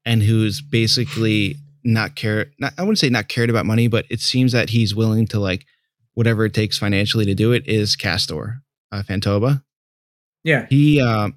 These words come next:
Speaker 1: it, just because, like, everything he's done to, he's, he's got a Sukhoi, you can look him up,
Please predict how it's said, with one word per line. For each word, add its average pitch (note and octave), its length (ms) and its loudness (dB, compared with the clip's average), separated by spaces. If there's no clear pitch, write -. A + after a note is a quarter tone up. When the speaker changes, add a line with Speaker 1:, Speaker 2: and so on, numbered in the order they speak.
Speaker 1:
it, - 280 -14
just E3 260 -2
because, F3+ 260 -2
like, B2 260 0
everything B2+ 280 2
he's A#2+ 180 2
done A2+ 180 0
to, A#2 120 0
he's, A2 180 0
he's C#3 120 2
got D3+ 80 2
a C#3 40 2
Sukhoi, A2+ 480 0
you A2+ 60 -2
can B2+ 100 2
look A#2 120 2
him G2 120 0
up, G2 160 -2